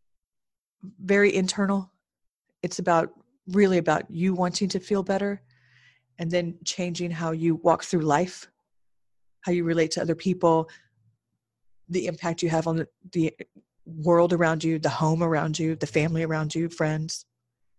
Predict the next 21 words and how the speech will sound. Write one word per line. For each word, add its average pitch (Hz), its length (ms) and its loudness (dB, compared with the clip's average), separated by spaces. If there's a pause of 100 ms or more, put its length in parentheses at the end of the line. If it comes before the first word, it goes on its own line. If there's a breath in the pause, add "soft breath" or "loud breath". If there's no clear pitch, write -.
(1500)
But 196 160 4
we're 196 100 4
getting 240 600 2
really 214 420 4
close 320 640 0 (800)
to 214 580 2 (340)
all 208 220 8
of 214 100 4
us 220 280 2
stepping 185 720 0 (640)
full, 220 560 8 (200)
full 208 360 6
blown 175 500 2 (100)
into 170 760 0 (880)
the 196 100 6
web 175 320 4
of 175 80 0
how 170 160 0
we're 151 160 -2
connected 160 420 -8
together. - 480 -6